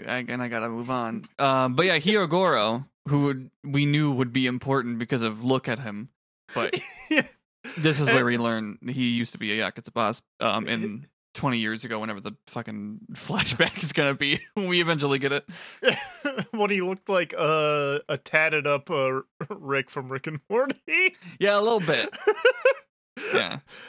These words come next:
Speaker 2: That, that made his, uh, wh-, when they pointed that out, I was like, "Oh, that makes his design make more sense," 'cause,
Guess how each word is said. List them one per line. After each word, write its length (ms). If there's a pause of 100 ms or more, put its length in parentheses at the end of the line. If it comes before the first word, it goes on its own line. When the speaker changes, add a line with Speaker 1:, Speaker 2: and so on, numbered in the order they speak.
(120)
Speaker 2:
That, 160
that 140
made 200
his, 220
uh, 340
wh-, 280
when 140
they 100
pointed 260
that 140
out, 60
I 20
was 100
like, 160 (180)
"Oh, 280
that 180
makes 180
his 120
design 320
make 200
more 120
sense," 340
'cause, 400